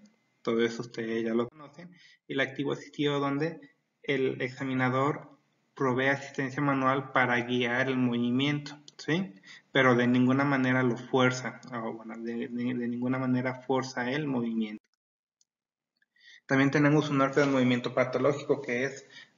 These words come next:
cuando se da un movimiento donde no se debe de mover el cuerpo, por ejemplo,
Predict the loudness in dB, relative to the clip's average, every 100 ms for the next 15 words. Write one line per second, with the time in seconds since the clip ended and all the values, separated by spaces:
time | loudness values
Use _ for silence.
0 | 4 4 6 0 0 4 6 4 2 -10
1 | -20 _ _ _ _ _ _ 2 4 6
2 | 6 6 4 2 2 4 4 4 2 2
3 | 2 2 2 2 4 4 4 4 2 2
4 | 2 2 2 0 -2 0 0 0 0 -2